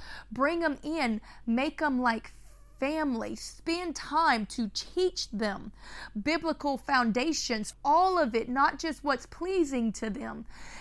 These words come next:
and then send them back out to share it with their friends.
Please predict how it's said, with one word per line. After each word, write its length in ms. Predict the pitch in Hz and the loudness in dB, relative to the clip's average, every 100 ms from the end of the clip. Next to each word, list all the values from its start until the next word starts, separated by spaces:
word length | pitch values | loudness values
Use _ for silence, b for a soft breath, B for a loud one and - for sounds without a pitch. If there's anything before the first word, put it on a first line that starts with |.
| B | B
and 160 | 269 | 4
then 160 | 254 262 | 4 4
send 400 | - - 330 302 | 0 -2 0 2
them 200 | 285 254 | 2 2
back 320 | 277 262 - - | 4 2 2 -8
out 400 | 269 302 269 - - | -2 0 0 -2 -12
to 140 | - 247 | -8 -6
share 540 | - - 302 320 285 | -6 -6 -2 2 2
it 160 | 226 233 | 0 -6
with 180 | 277 | -4
their 220 | 214 226 220 | -2 -2 -4
friends. 520 | - - 311 226 | -6 -2 -2 -2